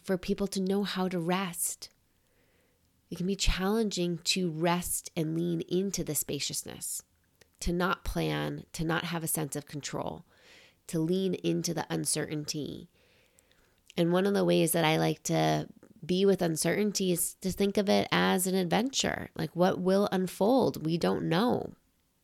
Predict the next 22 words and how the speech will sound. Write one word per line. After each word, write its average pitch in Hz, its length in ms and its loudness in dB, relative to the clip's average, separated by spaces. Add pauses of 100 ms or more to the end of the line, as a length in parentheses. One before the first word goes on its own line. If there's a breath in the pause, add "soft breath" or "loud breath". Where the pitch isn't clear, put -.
(120)
Each 190 280 -2
moment 180 540 2
to 170 100 -2
moment 170 720 0
is 165 220 -2
an 165 100 0
unfolding. 165 840 -4 (1300)
Now, 185 240 0
if 180 120 -4
you're 202 140 0
somebody 190 580 2
who's 175 560 -2 (360 loud breath)
listening 180 580 4
and 151 160 2
totally 180 460 2
resonates 151 640 0
with 151 180 -2
this 151 220 -4
idea 147 440 -2
of - 60 -10
spaciousness 139 720 -2
and 151 160 -6